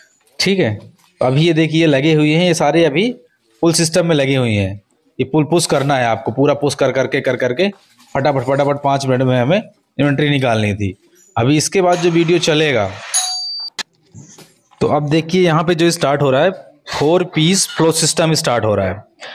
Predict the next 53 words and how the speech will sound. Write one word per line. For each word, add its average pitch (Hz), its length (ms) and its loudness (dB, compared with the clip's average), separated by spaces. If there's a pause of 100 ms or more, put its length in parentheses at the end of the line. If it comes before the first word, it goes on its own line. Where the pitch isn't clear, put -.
(220)
यहाँ 135 200 0
पे 156 100 0
देखिए 147 400 0
card 143 300 0
लगा 135 180 2
हुआ 135 240 2
है, 165 220 2
कार्ड 139 320 0
के 151 100 -4
हिसाब 135 280 2
से - 180 -2
यहाँ 127 220 0
पे 214 180 2 (720)
बंदा 139 240 2
बैठा 131 280 0
है, 160 240 2
actually 156 240 0
मैं 135 120 0
ही 147 160 2
हूँ। 175 260 2
तो - 440 -12
यहाँ 139 120 0
पे 170 100 -2
four 165 280 0
pieces 165 600 0
जमा 131 300 2
दिए 131 240 0
हैं। 202 260 0 (280)
अब 104 100 0
जब 170 220 -2
तक 190 140 0
ये 190 60 0
चार 170 260 0
पीस 175 240 0
ये 156 60 4
बंदा 151 260 0
यहाँ 147 140 0
से 147 100 0
ले 139 180 2
नहीं 139 160 0
लेगा, 127 280 2
तब 156 260 -2
तक 170 140 0
ये 165 80 0
यहाँ 139 260 0
से 165 60 -2
process 139 360 0
चार 139 260 0
पीस 131 140 0
के 139 100 -2
अलावा 139 220 2
नहीं 151 180 0
करेगा। 104 320 -4